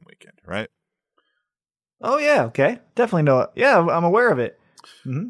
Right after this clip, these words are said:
Speaker 1: Uh, it was announced, uh, and then we'll cover the whole list of inductees that we have not discussed yet, but that's why we're bringing it up. Beth Phoenix will be inducted into this year's class,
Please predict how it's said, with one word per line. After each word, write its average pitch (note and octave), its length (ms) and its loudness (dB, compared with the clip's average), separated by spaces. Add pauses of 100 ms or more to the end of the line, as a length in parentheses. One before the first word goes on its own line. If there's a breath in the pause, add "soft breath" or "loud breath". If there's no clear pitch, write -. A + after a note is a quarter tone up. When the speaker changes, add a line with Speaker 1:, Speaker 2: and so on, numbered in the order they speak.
(120)
Speaker 1:
Uh, E2+ 380 -4 (260)
it G2+ 80 -4
was G#2 180 -2
announced, C3+ 580 -2 (120)
uh, F2+ 400 -2 (120)
and F#2+ 120 -4
then G2+ 160 -2
we'll F#2+ 180 2
cover G2 240 -4
the E2 60 -4
whole F2 520 0
list E2+ 280 -6
of D#2 100 -10
inductees D2+ 640 -10
that D2+ 140 -10
we D2+ 120 -12
have D2 200 -14
not E2 320 -6
discussed - 440 -16
yet, E2 180 -14
but - 100 -14
that's F#2+ 180 -8
why D#2 180 -6
we're D2+ 140 -12
bringing D2+ 260 -12
it - 40 -10
up. C#2 100 -18 (160 soft breath)
Beth G#2+ 240 -2
Phoenix G2+ 360 -4
will D2+ 100 -6
be C#2 120 -10
inducted C#2+ 420 -14
into C#2+ 200 -16
this C#2+ 260 -16
year's C#2 220 -18
class, D2+ 400 -14